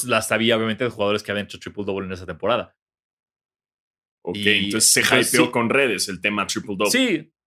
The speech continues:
Speaker 1: sí, ma-, más que hypearse con redes, o sea, lo que te da las redes es estar todo el tiempo sabiendo de qué se está hablando.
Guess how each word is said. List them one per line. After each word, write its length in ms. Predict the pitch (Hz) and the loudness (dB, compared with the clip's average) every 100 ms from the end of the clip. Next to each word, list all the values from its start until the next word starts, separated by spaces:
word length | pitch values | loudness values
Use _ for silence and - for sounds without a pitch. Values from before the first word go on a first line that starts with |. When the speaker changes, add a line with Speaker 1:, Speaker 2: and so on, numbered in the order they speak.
| _ | _
Speaker 1:
sí, 180 | - 233 165 | -6 -4 -4
ma-, 240 | 185 214 | 0 0
más 180 | 220 233 | 2 0
que 60 | 262 | 2
hypearse 480 | 208 147 160 143 | 0 0 0 -2
con 160 | 165 135 | -4 -2
redes, 440 | 135 143 147 - - | 0 2 0 -4 -10
o 60 | 110 | -4
sea, 100 | 120 | 0
lo 160 | 123 | 0
que 120 | - | -2
te 100 | 131 | 2
da 80 | 139 | 4
las 160 | 170 165 | 4 2
redes 400 | 156 151 147 139 | 4 2 2 2
es 240 | 135 131 | 0 0
estar 360 | 131 - 131 - | -6 0 0 2
todo 140 | 143 | 2
el 120 | 139 | 4
tiempo 340 | 131 135 127 139 | 4 0 2 -2
sabiendo 400 | 120 113 120 127 | 0 0 0 0
de 100 | 113 | 0
qué 100 | 107 | -2
se 60 | |
está 140 | 101 104 | -4 -2
hablando. 420 | 110 131 98 - | 0 0 -2 -10